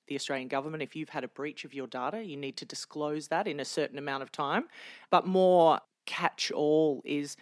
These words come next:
the General Data Protection Legislation, which is the, the General Data Protection Regulation, which is regulation out of Europe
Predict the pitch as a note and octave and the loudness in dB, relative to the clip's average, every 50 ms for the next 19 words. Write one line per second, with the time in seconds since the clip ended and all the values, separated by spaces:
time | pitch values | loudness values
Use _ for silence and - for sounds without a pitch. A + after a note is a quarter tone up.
0 | - - - _ - C#3+ C3+ D3 C#3 C3+ C3 C3 - E3+ - - E3 D3+ D#3 D3+ | -20 -20 -20 _ -14 -6 -4 -4 -4 -4 -6 -8 -10 -4 0 0 0 2 0 -2
1 | C#3+ D3 D3 - _ _ _ _ - D#3+ C#3+ C#3+ C#3 C#3 B2+ - - - - - | -2 -2 -4 -6 _ _ _ _ -2 2 2 2 2 2 -2 -4 -8 -14 -14 -8
2 | - F3 - - - D3 C#3+ C3+ B2+ C3+ B2+ A#2+ A#2 G2+ - - B2 A#2+ A2 - | -8 -8 -6 -6 -6 -6 -6 -6 -6 -6 -6 -6 -6 -8 -6 -6 -6 -6 -6 -8
3 | - G#2 - - - - C#3 C3 - - - F3+ - - - B2+ B2 B2 - _ | -8 -10 -12 -14 -14 -14 -12 -10 -8 -6 -6 -8 -8 -10 -10 -10 -10 -12 -14 _
4 | _ _ _ _ _ _ _ _ _ _ _ _ - - _ _ _ _ - G#3+ | _ _ _ _ _ _ _ _ _ _ _ _ -20 -20 _ _ _ _ -2 -2
5 | E3+ - - A3+ A#3 A#3 A#3+ A#3 A#3 A3+ G#3 - - D#3+ - E3 D#3+ E3 E3+ - | 0 4 6 6 6 8 8 8 6 6 4 2 -4 -2 2 4 4 4 4 4
6 | F3 D#3 D3 - - - E3+ D3+ - - - D#3+ - - - D#3+ C#3 C#3 C3+ _ | 2 0 0 -2 -2 -2 -2 -2 0 -2 -2 0 0 0 0 0 -2 -6 -10 _
7 | _ - D3 D#3+ D#3 A#2+ C#3+ C3+ C3 C3+ C#3 C3+ - - B2 A2 - _ _ _ | _ -4 -2 -2 -2 -2 -2 -4 -4 -4 -6 -6 -8 -10 -10 -14 -16 _ _ _
8 | _ _ - D#3+ D#3+ D3+ - E3 D#3 C#3+ D#3 E3 D#3 - D#3 D3 D3 D3+ - - | _ _ -10 -10 -8 -6 -6 -8 -8 -4 -4 -4 -2 -2 -2 -2 -2 -4 -4 -4
9 | D#3 C#3+ D3 D3+ D3+ D3 - E3+ F#3+ A#3+ F#4 - _ | 0 0 2 2 2 0 0 2 2 2 2 0 _